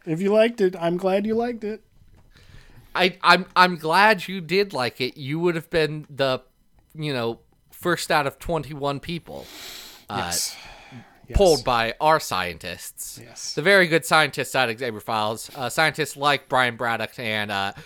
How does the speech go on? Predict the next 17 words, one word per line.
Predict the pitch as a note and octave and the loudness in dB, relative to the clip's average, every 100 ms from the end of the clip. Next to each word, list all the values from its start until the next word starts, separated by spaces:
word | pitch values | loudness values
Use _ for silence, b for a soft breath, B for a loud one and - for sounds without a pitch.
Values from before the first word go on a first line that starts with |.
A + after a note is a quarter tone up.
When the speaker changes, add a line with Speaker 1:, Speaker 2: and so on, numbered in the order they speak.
| B B C#3 | B B -6
Speaker 2:
Alexander | C#3+ A#2+ C3 A2+ G2 | -4 -2 -4 -6 -6
Summers. | C3+ B2 B2+ A#2 - C3 - | -6 -4 -4 -6 -10 -12 -8
<laughs> | E3 - - - - - | -8 -4 -8 -6 -12 -2
Um, | A3 A#3+ A#3+ A3+ _ - _ _ _ | 2 4 2 -2 _ -20 _ _ _
I | - C5 | 2 2
forget | F#4 G#3+ G#3+ A3 | 0 0 2 4
where | A3 | 4
I | G#3 | 4
was | G3+ | 0
going | - A3+ A#3 A#3 | 0 2 2 -2
with | A#3 - | -4 -2
this. | A#3+ A#3+ - - - | -2 -2 -8 -10 -4
Uh, | C#4 C4 - - _ _ _ _ _ _ _ _ _ _ | -2 -2 -6 -20 _ _ _ _ _ _ _ _ _ _
maybe, | G4+ C#5+ B4+ G4+ - | -4 -4 -4 -12 -16
maybe, | B3+ G4 G4+ D4+ C4 | -12 -12 -12 -10 -6
uh, | A#3 G#3+ G3+ - | -4 -4 -6 -14
we, | G3 F#3 | -18 -18